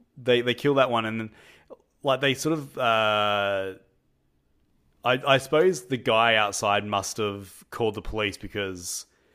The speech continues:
they sort of, um, they break a window and pretend that, like, uh, there was other people there and that they, that they, they escaped, like, the twin, like, the two little girls, like, escaped the murder sort of thing.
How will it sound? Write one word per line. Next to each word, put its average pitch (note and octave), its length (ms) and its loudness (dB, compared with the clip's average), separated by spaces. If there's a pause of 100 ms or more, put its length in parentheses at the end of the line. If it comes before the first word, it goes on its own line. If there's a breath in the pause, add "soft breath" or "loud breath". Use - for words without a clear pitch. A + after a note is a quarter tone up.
(240)
they A2 240 2
sort A2+ 200 -6
of, G#2+ 200 -6 (640)
um, G2+ 480 -10
they A#2 80 -8
break A#2 320 -2
a A#2 40 -6
window F#2+ 580 -4 (1080)
and F#2+ 400 -10 (180)
pretend G2 580 -8
that, F#2 400 -6
like, F2+ 320 -8
uh, F2+ 440 -8 (360)
there A#2 220 -4
was G2+ 120 -4
other F#2+ 140 -4
people G2+ 280 -8
there F#2 340 -6
and F2+ 220 -14
that - 120 -20
they, G2 140 -8
that F#2+ 160 -14
they, F#2+ 160 -8
they F#2+ 220 -8
escaped, F#2 420 -10
like, G2 140 -6
the G2 60 -14
twin, G2+ 280 -12
like, G2+ 140 -4
the G2+ 80 -10
two A2 200 -8
little G2 140 -8
girls, F#2+ 280 -4
like, F#2 120 -8
escaped F#2+ 280 -8
the F#2+ 60 -16
murder F#2+ 220 -10
sort F#2+ 180 -12
of E2 60 -14
thing. F2 180 -14